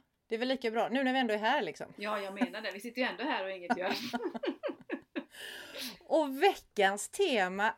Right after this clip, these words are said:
Speaker 1: är ju karaktärer.
Speaker 2: Mm.
Speaker 1: Och att lära känna sina egna karaktärer som man skriver om.
Speaker 2: Mm.
Speaker 1: För, för mig blev ju det här så jädra tydligt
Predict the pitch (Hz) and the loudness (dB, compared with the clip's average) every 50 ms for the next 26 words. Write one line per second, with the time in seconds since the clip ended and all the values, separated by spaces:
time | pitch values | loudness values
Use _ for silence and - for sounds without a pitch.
0 | _ - 254 262 214 180 170 170 165 160 165 165 - - _ _ - 180 165 196 | _ 4 4 4 6 4 2 2 0 0 0 -2 -4 -12 _ _ -18 -10 -4 -2
1 | 196 185 170 165 160 156 143 - _ _ - - - 214 175 165 156 156 151 - | -2 -2 -2 -4 -4 -6 -8 -12 _ _ -10 -2 0 0 0 0 -4 -8 -10 -10
2 | - - - - - 85 - 156 185 254 370 339 - - _ _ _ - 214 208 | -12 -10 -8 -8 -8 -10 -10 -6 -2 -2 -2 -2 -4 -10 _ _ _ -8 -8 -6
3 | 190 170 151 156 226 - _ _ _ _ _ _ _ _ _ _ _ _ _ _ | -8 -8 -12 -14 -18 -18 _ _ _ _ _ _ _ _ _ _ _ _ _ _
4 | _ _ _ _ _ _ _ - 220 208 - 214 208 196 190 196 208 - - - | _ _ _ _ _ _ _ 0 0 0 2 4 4 4 4 2 -2 -2 -4 -2
5 | - 311 294 240 175 165 160 147 151 175 196 - - - 240 233 196 175 160 151 | 2 4 2 2 2 -4 -10 -8 -6 -6 -6 -6 -6 -4 -2 -2 -2 -2 -4 -4
6 | 156 160 - - 214 220 180 156 147 - - 151 - - 185 151 - 160 - - | -6 -6 -4 -2 -2 -2 -2 -2 -4 -6 -10 -10 -8 -4 -4 -4 -4 -4 -6 -6
7 | 170 131 139 139 185 - - - 185 151 143 147 143 - - 202 165 147 123 131 | -6 -4 -4 -6 -4 -2 -2 -2 -2 -2 -4 -12 -12 -10 -8 -6 -6 -6 -8 -10
8 | - 143 143 190 277 320 254 175 143 127 - - - - 214 208 190 175 214 _ | -10 -6 -2 -2 -2 -2 -2 -4 -4 -8 -10 -10 -12 -12 -12 -12 -12 -14 -20 _
9 | _ _ _ _ _ _ _ _ _ _ _ _ _ _ _ _ _ _ _ _ | _ _ _ _ _ _ _ _ _ _ _ _ _ _ _ _ _ _ _ _
10 | _ _ _ _ - - 240 - _ _ _ - - 262 262 262 277 294 320 349 | _ _ _ _ -8 -8 -8 -8 _ _ _ -10 -2 2 2 4 6 6 6 6
11 | 359 285 320 320 226 185 180 180 208 208 196 160 - - - - - 202 180 151 | 4 4 4 2 2 2 2 0 0 2 2 2 2 0 -2 -2 0 0 -2 -2
12 | - _ _ _ _ _ _ _ _ _ _ _ _ - 311 330 294 269 247 226 | -6 _ _ _ _ _ _ _ _ _ _ _ _ 0 0 0 2 0 -2 -4
13 | 196 180 - - 185 185 185 - - 254 240 202 175 151 - 160 180 247 311 - | -4 -6 -6 -4 -6 -6 -6 -4 -4 -4 -4 -4 -6 -8 -6 -2 -2 -2 -2 -4
14 | - - - | -12 -18 -20